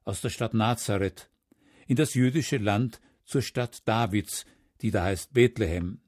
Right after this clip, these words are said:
Darum, dass er von dem Hause und dem Geschlechte Davids war,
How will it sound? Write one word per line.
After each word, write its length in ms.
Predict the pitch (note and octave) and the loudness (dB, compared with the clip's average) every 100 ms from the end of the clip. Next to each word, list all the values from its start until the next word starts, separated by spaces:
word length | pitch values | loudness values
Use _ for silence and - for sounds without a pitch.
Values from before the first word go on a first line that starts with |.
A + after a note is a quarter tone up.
| _ _ _ _ _ _ - | _ _ _ _ _ _ -4
Darum, 360 | C#3+ D3+ F3+ F#3 | 0 4 2 2
dass 240 | C#3+ C#3 | 0 0
er 300 | - C#3+ C#3 - _ _ _ _ | -2 0 -2 -6 _ _ _ _
von 160 | - A#2+ | -2 0
dem 160 | G#2 | 2
Hause 520 | E2 G#2 B2 B2 C3+ - _ | 2 4 4 4 0 -4 _
und 280 | C3+ A2+ - | -2 0 2
dem 140 | A2+ | 2
Geschlechte 460 | G#2+ - A#2+ - A#2+ | 2 0 -2 -2 0
Davids 540 | A2+ A#2+ G2+ - G2+ | 2 4 2 -2 -2
war, 340 | G2 A2+ A2+ | 2 2 0